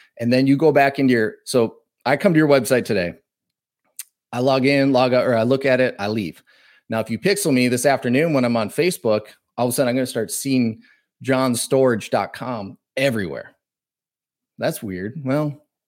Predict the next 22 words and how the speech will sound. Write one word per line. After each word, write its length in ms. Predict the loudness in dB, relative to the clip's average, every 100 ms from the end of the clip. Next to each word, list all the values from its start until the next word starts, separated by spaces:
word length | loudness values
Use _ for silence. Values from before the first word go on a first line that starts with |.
| -8
maybe 240 | -2 0
I 40 | 0
should 240 | 2 2
buy 160 | 2 2
that 180 | 2 0
one 240 | -2 -2
or 240 | 0 0 0 -4
book 300 | -4 -2 -2
the 80 | 0
one 220 | 0 0
now, 240 | -2 -4
right? 320 | -4 0 0 -2
And 100 | -2
then 80 | 0
all 80 | 0
of 60 |
a 20 |
sudden 140 | 0 -2
I 60 |
come 180 | -4 -6
back 240 | -6 -6 -8
in. 140 | -10